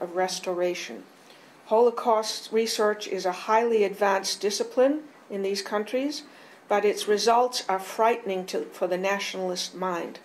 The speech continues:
Collaboration or indifference toward the Jews in these countries during the Holocaust was much more common than selfless help. The venerated nation, allegedly itself a victim,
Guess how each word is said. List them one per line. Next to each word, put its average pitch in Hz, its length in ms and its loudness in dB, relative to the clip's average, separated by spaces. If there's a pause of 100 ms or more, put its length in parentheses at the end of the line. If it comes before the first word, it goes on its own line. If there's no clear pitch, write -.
(680)
Collaboration 220 880 4
or 208 200 2
indifference 233 560 0
toward 214 340 0
the 214 100 -6
Jews 233 720 -2
in 208 140 -4
these 208 200 -2
countries 214 600 -2
during 214 240 2
the 196 80 -2
Holocaust 202 720 -4 (400)
was 190 200 -2
much 220 380 -2
more 220 260 2
common 202 580 -4 (500)
than 190 160 -4
selfless 214 720 -2
help. - 400 -2 (800)
The 190 80 -4
venerated 247 800 2
nation, 220 560 0 (100)
allegedly 220 720 0
itself 233 560 0
a 190 80 -2
victim, 185 540 -2